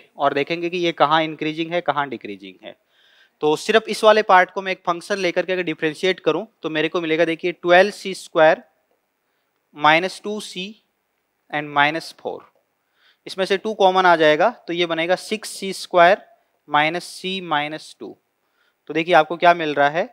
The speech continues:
आपको एक फैक्टर तो मिलेगा थ्री सी माइनस टू और एक c, क्योंकि हमने टू कॉमन लिया तो फ़ोर बचेगा, so c माइनस वन। एक बार मल्टीप्लाई करें, थ्री into,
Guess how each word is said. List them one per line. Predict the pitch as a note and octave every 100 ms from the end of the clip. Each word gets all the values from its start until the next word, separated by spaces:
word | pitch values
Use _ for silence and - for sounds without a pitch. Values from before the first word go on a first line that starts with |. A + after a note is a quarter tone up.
| _ _ _ -
आपको | D3
एक | F3+ F#3
फैक्टर | G3 - F#3
तो | G3
मिलेगा | F3+ F3 F#3
थ्री | - G3 G3
सी | - A3 A#3 _ _ _ _ _ _ _ _ _ _ _
माइनस | D3+ D3+ D#3+ F#3 - - -
टू | - B3 - _ _ _ _ _ -
और | C#3 C#3 -
एक | E3+ F3
c, | - - F#3 G3 G#3+ - _ _ _ _ _ _ _ _ _ _
क्योंकि | E3
हमने | E3+ F3+
टू | G#3+
कॉमन | G3+ F#3+ F#3
लिया | F3+ F3+
तो | F3 - E3
फ़ोर | - E3+
बचेगा, | E3 D3+ D#3 G3
so | A#3 - D3
c | - F#3 F3+
माइनस | D3+ D3 D#3+ -
वन। | B2 G2+ A2 _ -
एक | D3
बार | E3
मल्टीप्लाई | D#3 D3 D#3 F3 E3
करें, | D#3 A3 _ _ _ _
थ्री | - G#3
into, | G#3+ - _ F3+ F3